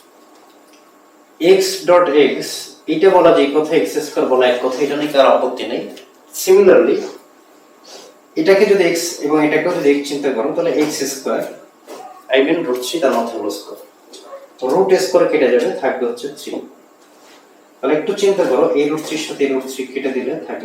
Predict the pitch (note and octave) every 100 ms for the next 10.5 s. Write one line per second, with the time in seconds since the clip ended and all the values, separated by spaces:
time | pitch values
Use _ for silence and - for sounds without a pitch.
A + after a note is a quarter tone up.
0 | A2+ - - - - - - - - -
1 | _ _ _ _ _ - _ - D#3 F#3
2 | E3 D#3+ F#3 F#3 F#3 E3 E3 C#3+ C#3 C#3+
3 | C3+ B2 B2 C#3 - - - A2 A#2 C#3+
4 | - D3 C3+ A#2+ A2+ - - - - -
5 | - _ _ _ _ _ _ _ _ _
6 | - - - F#3+ G#3 G3+ F#3 F3 D#3+ E3
7 | C3+ - - - C#3 D#3+ E3 D#3 E3+ F3+
8 | E3+ D3+ D3+ G3+ F#3 C3+ B2+ B2+ A#2 -
9 | B2+ B2+ C#3 C#3 C#3+ - - - C#3+ D3
10 | E3+ D3+ - - D3+